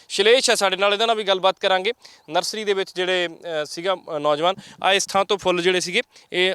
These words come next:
ਔਰ ਡੋਡੇ ਜਿਹੜੇ, ਅ, ਪੁਲਿਸ ਲੈ ਗਈ ਆ ਪੱਟ ਕੇ। ਚੰਡੀਗੜ੍ਹ ਪੁਲਿਸ ਨੇ ਦੋ ਜਣਿਆਂ ਨੂੰ ਗ੍ਰਿਫਤਾਰ ਕੀਤਾ। ਇੱਕ ਤਾਂ ਨਰਸਰੀ ਦਾ ਮਾਲਕ ਹੈ, ਆ ਵੀ ਜਿਹੜੇ ਫੁੱਲ ਨੇ, ਅ, ਇਹ, ਅ, ਡੋਡਿਆਂ ਦੇ ਨੇ ਔਰ ਆ ਵੀ ਗੁਲਾਬੀ ਰੰਗ ਦੇ ਜਿਹੜੇ ਫੁੱਲ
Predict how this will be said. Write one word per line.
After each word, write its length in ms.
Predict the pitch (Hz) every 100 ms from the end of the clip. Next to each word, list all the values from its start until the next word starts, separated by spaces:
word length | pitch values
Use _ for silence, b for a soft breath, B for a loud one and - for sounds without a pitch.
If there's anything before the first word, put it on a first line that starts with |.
| -
ਔਰ 360 | 170 156 160
ਡੋਡੇ 340 | 156 151 160 170
ਜਿਹੜੇ, 180 | 170 226
ਅ, 480 | - _ - 165
ਪੁਲਿਸ 380 | 156 175 180 - - 160
ਲੈ 200 | 143 147
ਗਈ 140 | 156
ਆ 40 | 190
ਪੱਟ 240 | 185 165
ਕੇ। 100 | -
ਚੰਡੀਗੜ੍ਹ 360 | 190 170 165 175
ਪੁਲਿਸ 280 | 196 175 196
ਨੇ 80 |
ਦੋ 260 | 190 151 175
ਜਣਿਆਂ 200 | 196 208
ਨੂੰ 120 | 202
ਗ੍ਰਿਫਤਾਰ 340 | 170 - 180 165
ਕੀਤਾ। 300 | 165 - 202
ਇੱਕ 180 | 185 _
ਤਾਂ 200 | 185 185 B B -
ਨਰਸਰੀ 360 | 156 160 180 180
ਦਾ 120 | 180
ਮਾਲਕ 360 | 147 156 175
ਹੈ, 60 | 214 - -
ਆ 100 | 151
ਵੀ 100 | 190
ਜਿਹੜੇ 180 | 190 190
ਫੁੱਲ 260 | - 165
ਨੇ, 120 | 175 202
ਅ, 440 | _ - - _ 151 151 151 -
ਇਹ, 340 | 156 160 156
ਅ, 480 | 151 - 147 143 147
ਡੋਡਿਆਂ 420 | 135 143 139 165
ਦੇ 100 | 165
ਨੇ 140 | 170 208 b b b b
ਔਰ 500 | 143 147 143 151 151 147 -
ਆ 100 | 160
ਵੀ 160 | 190 - -
ਗੁਲਾਬੀ 360 | 160 175 175 214
ਰੰਗ 180 | 196
ਦੇ 120 | 170 165
ਜਿਹੜੇ 180 | 170
ਫੁੱਲ 300 | 175 165 165